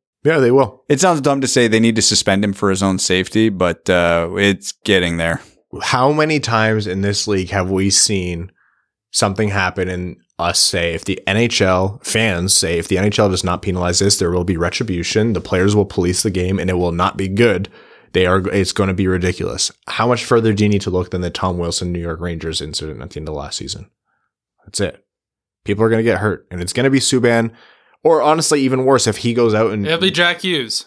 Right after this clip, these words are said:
Speaker 1: ruins someone's career. Yeah, like, they're gonna go after Jack Hughes. That's the way it
Speaker 3: If
Speaker 1: works.
Speaker 3: P K is not gonna answer the bell and be a,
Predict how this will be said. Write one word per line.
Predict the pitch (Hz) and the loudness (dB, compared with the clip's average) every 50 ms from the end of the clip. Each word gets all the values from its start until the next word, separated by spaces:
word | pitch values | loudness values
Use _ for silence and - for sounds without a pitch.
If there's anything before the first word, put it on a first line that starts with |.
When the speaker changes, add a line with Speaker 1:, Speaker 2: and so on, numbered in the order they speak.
| _ _ | _ _
Speaker 1:
ruins | - 110 120 123 120 117 107 - | -2 0 2 2 2 0 0 -2
someone's | - 110 107 104 104 101 - | -2 0 0 -2 -4 -6 -8
career. | - - 104 107 110 87 52 - - _ _ _ _ | -8 -4 -2 0 0 -2 -4 -10 -16 _ _ _ _
Yeah, | - 107 131 175 185 | 0 2 4 4 2
like, | 127 110 117 - | 2 0 0 0
they're | 135 127 | 0 0
gonna | 135 147 147 | 0 0 2
go | 139 147 151 | 2 4 2
after | 156 156 - 147 | 2 0 -4 -2
Jack | 135 143 147 143 - | 0 0 0 0 -2
Hughes. | 175 185 202 110 | -4 -4 -2 -2
That's | 110 123 - - | -2 0 0 -2
the | - | 0
way | 190 208 233 | 2 2 2
it | 214 | 2
Speaker 3:
If | 151 | 2
Speaker 1:
works. | 180 226 285 - | 2 2 2 2
Speaker 3:
P | 190 | 0
K | 185 - 185 180 | 0 0 0 -2
is | 170 151 | 0 0
not | 170 165 160 156 | 0 0 0 0
gonna | 170 165 160 | 0 0 2
answer | 151 151 151 147 147 151 147 - 151 | 2 2 2 2 0 -2 -2 -6 -8
the | 139 139 | -6 -4
bell | 135 139 139 143 143 143 143 | -2 0 2 2 2 2 0
and | 135 131 123 | 0 -2 -4
be | 131 127 | -4 -2
a, | 127 127 120 120 | -2 -2 -4 -8